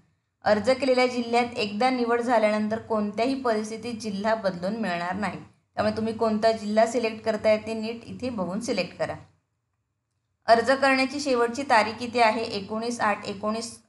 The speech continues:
ऑगस्टपर्यंत रात्री अकरा एकोणसाठ म्हणजे बारा वाजेपर्यंत तुम्ही अर्ज इथे करू शकता. त्यानंतर संकेतस्थळ इथे आपोआप बंद होईल. So ज्या अटी शर्ती आहेत त्या सगळ्या नीट वाचून घ्या,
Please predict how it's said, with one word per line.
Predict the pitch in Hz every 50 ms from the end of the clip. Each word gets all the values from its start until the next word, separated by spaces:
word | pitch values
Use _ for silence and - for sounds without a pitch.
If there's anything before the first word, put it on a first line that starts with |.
| _ _ _ -
ऑगस्टपर्यंत | 214 202 202 240 262 254 - - 269 247 240 233 240 233 240 254 269 277 269 - - - _ _ _ _ -
रात्री | 214 214 202 196 - - 208 247 269 - - - - -
अकरा | 208 214 - - 247 233 247 247 - 220
एकोणसाठ | 214 214 233 226 220 214 202 165
म्हणजे | 160 180 180 202
बारा | 196 196 185 185 190
वाजेपर्यंत | 202 208 208 214 214 208 214 214 214 220 220 214
तुम्ही | 220 214 233 262 285 277 - - _ _ _ _
अर्ज | - 214 220 220 214 247
इथे | 254 226 190 190 262 269
करू | - 277 247 208
शकता. | 190 196 202 190 - - - 160
त्यानंतर | - 196 202 208 208 214 214 233 233
संकेतस्थळ | 240 247 226 208 196 190 214 220 226 226 - 247 247 226
इथे | 196 190 185 226
आपोआप | 220 180 - - 185 220 247
बंद | 254 247 226 180 165
होईल. | 170 185 156 156 156 - _ _ _ _ _ _ _ _ _ _ _ _ _ _ _ _ _ _ _ _ -
So | 208
ज्या | 202 220 220 - -
अटी | - 202 196 220 233 226
शर्ती | 247 240 220 214 - 226 233
आहेत | 226 208 214 208 214 214 - - -
त्या | 214 214
सगळ्या | 220 208 190 208 220 226
नीट | 226 220 226 233 233 233
वाचून | 226 202 196 190 202 202 202 202
घ्या, | 202 196 -